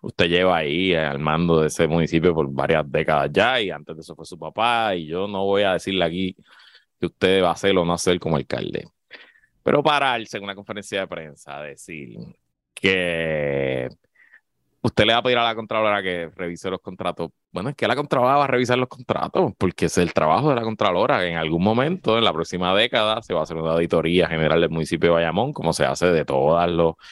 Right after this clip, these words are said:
municipios, agencias de gobierno, entidades guber-, entidades que reciben fondos públicos, y van a llegar allí para los auditores de la Oficina del Contralor y van a pedir y mirar y entrar a todo, y eso va a incluir los contratos grandes y las adjudicaciones de la subasta.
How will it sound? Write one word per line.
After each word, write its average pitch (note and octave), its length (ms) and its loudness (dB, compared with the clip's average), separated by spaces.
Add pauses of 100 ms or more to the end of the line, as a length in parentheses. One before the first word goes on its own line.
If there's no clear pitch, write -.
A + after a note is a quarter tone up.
(120)
municipios, F2+ 960 2
agencias D2 360 -6
de E2 80 0
gobierno, E2 400 2
entidades D2+ 320 0
guber-, D#2+ 320 2
entidades D#2+ 360 0
que F2 120 -4
reciben F2 260 0
fondos F2+ 260 0
públicos, B2+ 520 2 (400)
y G2 120 -4
van D#2 200 -2
a D2 40 -8
llegar D#2 280 -2
allí E2 180 2
para F2+ 160 2
los E2+ 80 2
auditores D#2+ 500 2
de D2 200 2
la D2 160 2
Oficina D2+ 360 -4
del D#2 100 -2
Contralor F#2+ 600 2
y D3+ 80 0
van D#2 240 -6
a D2 120 -16 (340)
pedir E2+ 440 -8
y G2+ 100 -4
mirar F2 380 -4
y F#2 160 0
entrar D2 320 -8
a D#2 80 -6
todo, B2 300 2
y G#2 60 0
eso E2+ 180 -2
va D#2 60 0
a D#2 40 0
incluir E2 320 0
los A2 120 2
contratos D#2 420 -2
grandes F2 380 0
y F#2 40 0
las D2+ 140 2
adjudicaciones D2+ 540 0
de D#2+ 60 6
la D#2+ 60 2
subasta. G#2+ 520 0